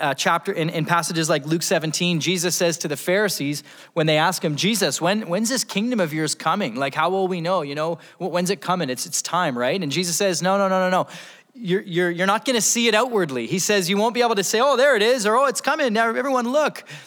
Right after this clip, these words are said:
You know, like it's a U F O. He says, "No, the ki-, look around you. The kingdom is in your midst. The kingdom is around you." There's this already component to the kingdom of God, yet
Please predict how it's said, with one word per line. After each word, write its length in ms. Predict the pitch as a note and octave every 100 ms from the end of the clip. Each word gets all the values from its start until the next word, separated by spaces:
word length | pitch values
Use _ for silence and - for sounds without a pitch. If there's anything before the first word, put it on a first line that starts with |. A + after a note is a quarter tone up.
| -
You 120 | F#3
know, 100 | G3+
like 240 | G3+ G3
it's 120 | G3 G3
a 40 |
U 220 | F3 A3
F 160 | G3 -
O. 160 | A#3+
He 80 | F3+
says, 240 | D3+ G3+ F3
"No, 160 | A3+
the 100 | E3
ki-, 200 | - B3
look 200 | A3 G#3+
around 400 | A3+ G3 G3+ A3
you. 80 | E3+
The 80 | D3+
kingdom 640 | - A3+ C4 G3 D3+ D#3+ - - -
is 160 | E3 F3
in 100 | F3+
your 80 | D#3+
midst. 380 | E3+ F3+ -
The 80 | F3
kingdom 640 | - - A3+ F#3+ C#3+ C#3+ C#3 - - - _
is 140 | E3+ D3+
around 400 | D3 E3+ F3+ D#3
you." 160 | B2+
There's 220 | C3 D#3 D3
this 180 | D3 -
already 720 | E3+ F3+ F#3 E3 F#3+ E3+ D3+ D#3
component 600 | - D#3 - E3 D3+ D3+
to 100 | D3+
the 60 |
kingdom 320 | C#3+ D#3+ D3+ C#3
of 160 | C3
God, 320 | D3+ D3+ C#3
yet 480 | C#3+ A#3 G3 G3+ -